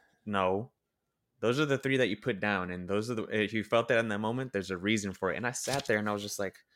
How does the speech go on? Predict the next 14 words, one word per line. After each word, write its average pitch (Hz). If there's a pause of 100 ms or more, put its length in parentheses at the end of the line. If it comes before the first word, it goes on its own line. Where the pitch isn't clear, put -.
(1040)
w-, -
w-, -
you 123
know, 123
it's, 135
it, 147
it's, 143
it 139
might 151
be 151
very 123
instinctive, 107
but 101
it, 95